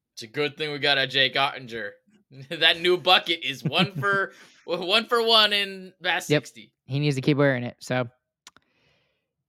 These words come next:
Speaker 2: Well, th-, the Stars had good chances, too. So w-, when they went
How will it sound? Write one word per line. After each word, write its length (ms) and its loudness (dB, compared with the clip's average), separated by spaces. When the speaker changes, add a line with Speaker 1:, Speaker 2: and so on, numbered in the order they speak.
Speaker 2:
Well, 220 4
th-, 180 -10
the 140 0
Stars 280 2
had 180 -2
good 140 2
chances, 420 -4
too. 340 0
So 320 4
w-, 220 -6
when 260 0
they 180 4
went 260 2